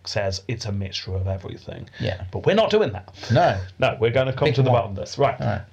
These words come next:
Speaker 1: Next date. Four oh eight, four oh nine, it's hard to tell. Now,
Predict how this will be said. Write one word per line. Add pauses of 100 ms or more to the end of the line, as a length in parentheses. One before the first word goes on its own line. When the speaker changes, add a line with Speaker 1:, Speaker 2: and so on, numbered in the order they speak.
Speaker 1:
Next
date. (280)
Four
oh
eight,
four
oh
nine,
it's
hard
to
tell. (100)
Now,